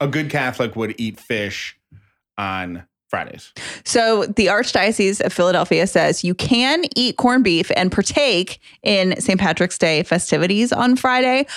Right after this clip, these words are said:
Speaker 2: but if you're gonna eat beef, you need to give up something else. So you have to,
Speaker 1: Uh,
Speaker 2: like, choose what you wanna give up.
Speaker 1: Your second random thing is, uh, also food related.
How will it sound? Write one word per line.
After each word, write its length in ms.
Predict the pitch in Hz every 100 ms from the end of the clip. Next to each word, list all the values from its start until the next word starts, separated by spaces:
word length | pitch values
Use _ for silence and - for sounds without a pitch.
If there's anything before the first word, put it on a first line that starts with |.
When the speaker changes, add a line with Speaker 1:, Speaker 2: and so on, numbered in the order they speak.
| -
Speaker 2:
but 260 | 208 180 156
if 140 | 196
you're 100 | 202
gonna 140 | 196 202
eat 220 | 208 190
beef, 280 | 190 175 -
you 60 | 180
need 140 | 175
to 60 | 170
give 140 | 156
up 120 | 156
something 280 | - - 98
else. 320 | - - - _ _ - - -
So 120 | -
you 40 |
have 60 | -
to, 40 | 135
Speaker 1:
Uh, 20 |
Speaker 2:
like, 180 | 127 _ - _ _ -
choose 540 | - - 87 - - - _ _ _ _ _ _ _ - - _
what 280 | - 156 -
you 120 | 90
wanna 280 | - - - - _ _ _ _ -
give 140 | -
up. 220 | - - - -
Speaker 1:
Your 120 | 143
second 280 | 147 156 151
random 240 | 139 131
thing 240 | 127 139 139
is, 560 | 139 143 131 156 139
uh, 80 | 143
also 560 | 123 117 110 120 151 180
food 220 | - 117
related. 480 | 107 95 92 107